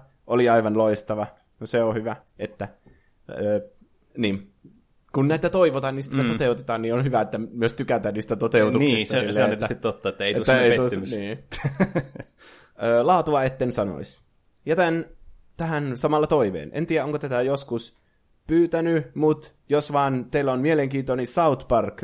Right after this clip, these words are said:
Speaker 1: voisi olla kiintoisa aihe.
Speaker 2: Mä tiedän, että sulla on ainakin paljon puhuttavaa South Parkista.
Speaker 1: Joo, mä oon kattonut kaiken South Parkia tähän mennessä, paitsi vipakausi on niinku kesken vielä,
Speaker 2: Niin.
Speaker 1: että ehkä sitten kun mä saan sen katsottua loppuun, niin vois tehdä semmoisen. South Parkista on niin paljon puhuttavaa kyllä,
Speaker 2: Mm.
Speaker 1: että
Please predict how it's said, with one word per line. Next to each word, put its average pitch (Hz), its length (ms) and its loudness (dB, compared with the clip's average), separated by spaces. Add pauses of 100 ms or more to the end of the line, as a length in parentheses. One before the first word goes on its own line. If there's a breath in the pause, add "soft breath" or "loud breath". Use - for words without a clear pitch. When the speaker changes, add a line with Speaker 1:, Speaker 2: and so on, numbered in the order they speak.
Speaker 1:
voisi 104 260 -4
olla 107 120 -2
kiintoisa 98 540 -4
aihe. 98 360 -8 (240 soft breath)
Speaker 2:
Mä 107 140 -12
tiedän, 117 100 0
että 110 80 -4
sulla 127 220 -2
on 87 60 -2
ainakin 90 260 -8
paljon 92 280 -6
puhuttavaa 87 340 -10
South 92 260 -6
Parkista. 117 300 2
Speaker 1:
Joo, 101 200 -4
mä 131 100 -2
oon 139 80 0
kattonut 135 300 -2 (260)
kaiken 110 560 2
South 104 340 -2
Parkia 98 400 -6
tähän 104 260 0
mennessä, 98 380 -2
paitsi 113 580 -2
vipakausi 117 500 0
on 104 140 -4
niinku 104 240 -8
kesken 92 640 -2
vielä, 87 280 -10
Speaker 2:
Niin. 82 100 -8
Speaker 1:
että 82 140 -12 (680)
ehkä 160 180 -2
sitten - 160 -2
kun 151 100 0
mä 139 120 2
saan 135 180 0
sen 131 120 -4
katsottua 120 380 0
loppuun, 117 340 2
niin 95 120 -4
vois 98 160 -2
tehdä - 140 -12
semmoisen. 98 300 -8 (140)
South 151 220 -2
Parkista 117 340 -2
on 127 80 0
niin 139 160 2
paljon 110 260 2
puhuttavaa 101 560 -4
kyllä, 98 300 -6
Speaker 2:
Mm. - 20 -8
Speaker 1:
että - 180 -18